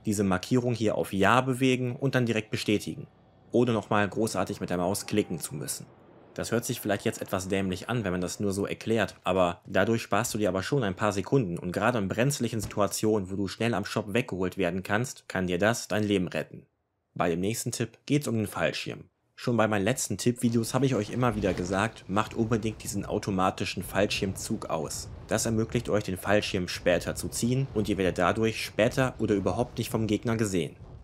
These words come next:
Jetzt soll's aber nicht um den automatischen Fallschirm gehen, sondern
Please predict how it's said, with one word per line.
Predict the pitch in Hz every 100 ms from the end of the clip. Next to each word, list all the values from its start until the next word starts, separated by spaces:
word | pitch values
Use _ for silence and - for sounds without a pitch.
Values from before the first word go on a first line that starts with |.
| - -
Jetzt | 98 -
soll's | 101 -
aber | 98
nicht | 101 95
um | 101
den | 101
automatischen | - 101 92 78 - 92
Fallschirm | - 92 107 - 131
gehen, | 117 131 123
sondern | 104 104 127 135